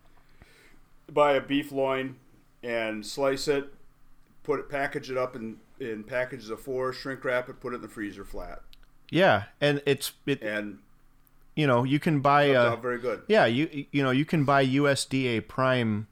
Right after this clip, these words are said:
Speaker 2: uh, an entire strip and it, have it be less than, like, the cost of four steaks.
Speaker 1: Did,
Speaker 2: Choice
Speaker 1: did you know
Speaker 2: steaks,
Speaker 1: that,
Speaker 2: not Prime.
Speaker 1: did you know that most, most meat is is frozen.
Speaker 2: Yeah.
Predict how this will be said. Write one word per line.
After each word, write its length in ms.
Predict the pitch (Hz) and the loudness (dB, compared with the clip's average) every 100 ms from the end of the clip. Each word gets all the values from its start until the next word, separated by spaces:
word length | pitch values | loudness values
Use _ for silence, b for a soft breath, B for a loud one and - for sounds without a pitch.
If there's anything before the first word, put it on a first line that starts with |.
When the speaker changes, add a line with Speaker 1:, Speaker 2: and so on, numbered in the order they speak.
| _ _ - _ _ - - - - - | _ _ -20 _ _ -20 -20 -20 -20 -6
Speaker 2:
uh, 280 | 107 101 95 - | -2 0 0 -2
an 120 | 127 | -2
entire 440 | 123 110 139 131 104 | 0 0 0 0 -2
strip 580 | - - 160 117 - - _ _ _ - | -4 -2 0 0 -2 -18 _ _ _ -6
and 260 | 113 107 - | -2 -2 -6
it, 140 | 107 - - | -12 -14 -8
have 240 | 123 127 | -2 0
it 100 | 110 | 0
be 120 | 113 | -2
less 380 | 110 110 117 - | 0 2 0 -2
than, 220 | 113 98 | -2 -2
like, 220 | 95 95 - | -2 -6 -8
the 60 | |
cost 400 | - 120 107 - | -6 0 0 -2
of 80 | 120 | -8
four 240 | - 104 | -4 -4
steaks. 600 | 95 - 110 - - - - b b - | -2 0 0 0 -2 -10 -10 b b -14
Speaker 1:
Did, 60 | - | -2
Speaker 2:
Choice 420 | - 170 180 - | 2 2 2 0
Speaker 1:
did 80 | 339 | 0
you 80 | |
know 80 | - | 2
Speaker 2:
steaks, 140 | 254 226 | 2 4
Speaker 1:
that, 40 | |
Speaker 2:
not 200 | 127 123 | 2 0
Prime. 400 | - 110 78 52 | -2 0 -2 -6
Speaker 1:
did 180 | 139 156 | -8 -8
you 100 | 254 | -6
know 220 | 240 220 | -4 -2
that 220 | 190 139 | 0 0
most, 640 | 143 139 160 190 - - - - - _ _ - - - | -2 0 2 0 -6 -16 -18 -20 -20 _ _ -20 -20 -12
most 420 | 131 151 185 - | -4 -4 -4 -8
meat 400 | 127 135 156 143 - _ | -6 -4 -4 -6 -18 _
is 300 | 135 143 - - _ - - | -2 -2 -4 -14 _ -12 -6
is 160 | 151 147 | -6 -6
frozen. 520 | 135 131 147 160 165 - - - | -4 -4 -4 -8 -14 -18 -20 -6
Speaker 2:
Yeah. 280 | - 151 104 | 2 4 4